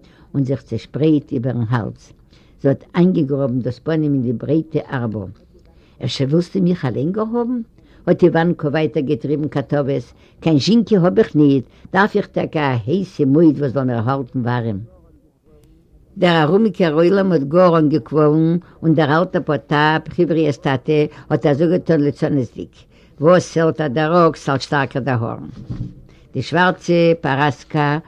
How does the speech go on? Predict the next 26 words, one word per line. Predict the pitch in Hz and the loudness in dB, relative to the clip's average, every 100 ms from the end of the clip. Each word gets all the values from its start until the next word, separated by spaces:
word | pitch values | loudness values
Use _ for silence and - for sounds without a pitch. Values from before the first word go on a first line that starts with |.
| - - | -16 -8
האט | 160 151 | -4 0
זיך | 156 | 0
געקאטשעט | 127 - 160 - 135 | -2 -6 -8 -6 -8
פאר | - 127 | -8 -8
געלאכטער. | 117 104 - - - - _ _ _ _ _ _ _ - _ _ - | -8 -10 -16 -20 -20 -20 _ _ _ _ _ _ _ -20 _ _ 2
ווייס | 233 208 - | 6 6 2
איך | 170 - | -4 0
וואס, | 165 160 143 139 - | 2 4 4 0 -4
מיין | 170 190 175 | -2 0 0
באדגאסט | 180 180 - 156 - - | -2 -2 -2 -4 -4 0
הארן, | 175 156 156 - - - _ - | 2 2 2 -2 -10 -20 _ 0
קען | 170 170 | 2 4
מיר | 156 156 | 4 4
נישט | 147 - | 0 -2
שטויסן. | 127 123 - - 92 - _ _ _ - | -4 -4 -6 -12 -14 -18 _ _ _ 0
היי, | 214 196 180 | 2 2 2
אלטער | 160 160 151 | 0 -2 -4
טייוול, | - 143 139 131 123 - _ _ | -4 -2 -2 -2 -6 -8 _ _
וואס | 175 185 | 0 2
האט | 202 160 | 0 2
דיר | 175 | 0
פארגלוזט? | - 151 143 175 151 - - _ _ - | 0 -4 2 4 4 0 -18 _ _ -14
זי | 139 202 | -8 -4
איז | 180 170 | -2 -2
א | 143 | -4
גרין | 135 143 185 226 233 226 233 | -6 -4 0 2 2 2 2